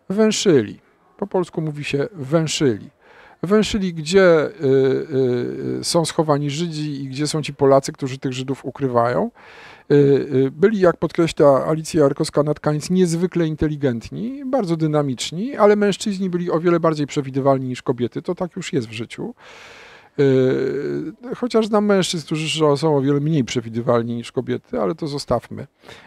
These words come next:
O wiele bardziej przewidywalni, poza tym pewnie o wiele bardziej strachliwi niż kobiety, albo też po prostu nie mieli takiego, przepraszam za kolokwializm, krycia.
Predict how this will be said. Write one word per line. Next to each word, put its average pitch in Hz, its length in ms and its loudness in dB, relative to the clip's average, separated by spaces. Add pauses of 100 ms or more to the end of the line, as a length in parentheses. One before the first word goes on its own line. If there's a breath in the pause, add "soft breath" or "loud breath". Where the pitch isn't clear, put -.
O 160 80 2
wiele 190 240 6
bardziej 175 300 2
przewidywalni, 151 760 2
poza 233 140 -6
tym 247 120 -2
pewnie 240 240 0
o 220 40 6
wiele 214 220 4
bardziej 214 300 0
strachliwi 214 580 0
niż 170 160 -4
kobiety, 165 800 2
albo 175 300 2
też 190 160 -6
po 196 120 -2
prostu 180 440 -2
nie 165 180 -2
mieli 175 640 -2
takiego, 160 600 0
przepraszam 151 560 -4
za 127 60 0
kolokwializm, 143 680 -2
krycia. - 420 -2